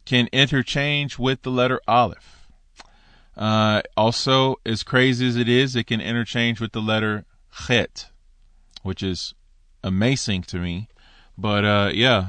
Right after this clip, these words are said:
I mean, that, that's totally a thing. Uh, the Dictionary of the Targumim gives you that information. When you go through each letter, it tells you what it can be interchanged with. So,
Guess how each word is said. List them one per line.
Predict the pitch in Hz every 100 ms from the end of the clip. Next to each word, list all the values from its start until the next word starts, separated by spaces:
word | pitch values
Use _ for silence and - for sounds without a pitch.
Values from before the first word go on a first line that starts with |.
| 104
I | 98
mean, | 101
that, | 101 101 -
that's | 101 98 -
totally | - 127 127 123 120
a |
thing. | - 113 110 127 -
Uh, | 107 101
the | 101
Dictionary | 98 139 - 170 170
of |
the | 123
Targumim | - - 131 135 104 92 85 90 - _ _ _ _ _ _
gives | 110 139 123
you | 131
that | 120
information. | 117 117 113 113 117 - 117 120
When | 113 120
you | 113
go | 127 131
through | 127
each | 123 120 -
letter, | 120 113
it | 104
tells | 117 113
you | 104
what | 104
it | 104
can | 101
be | 92
interchanged | 104 98 - 110 110
with. | 110 117 117
So, | - 160 170 139 131